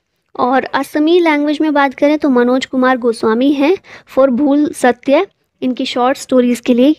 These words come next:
ये इन्हें दिया गया था। यहाँ पर देख लेते हैं, इंग्लिश के लिए हमने बात कर ही ली अनुराधा रॉय, हिंदी के लिए बद्री नारायण हैं, तो मादी के शब्द इनकी poetry के लिए इनको दिया गया।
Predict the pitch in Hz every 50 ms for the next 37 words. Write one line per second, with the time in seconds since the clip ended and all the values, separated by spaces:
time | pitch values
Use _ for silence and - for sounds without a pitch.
0 | - - 240 254 254 - - 247 254 262 254 233 233 247 240 240 240 233 233 233
1 | 226 - 277 - _ _ _ _ _ _ _ _ - - 262 277 285 302 311 320
2 | 294 285 294 285 302 277 - 311 311 294 277 262 269 269 - - 285 269 277 277
3 | 269 262 269 247 254 233 233 - - 247 247 262 277 285 277 269 240 233 233 233
4 | 226 247 277 277 277 285 320 302 - 294 262 254 247 277 277 - 294 285 294 311
5 | 294 277 240 233 214 208 262 269 254 240 220 214 226 233 262 294 294 320 349 403
6 | - - - - - - - - - 269 262 262 254 254 240 294 285 - 302 294
7 | - - 277 262 233 214 - - 254 247 226 269 269 262 277 240 226 226 - -
8 | 247 220 240 240 247 254 269 277 - 302 269 220 240 214 202 202 202 214 220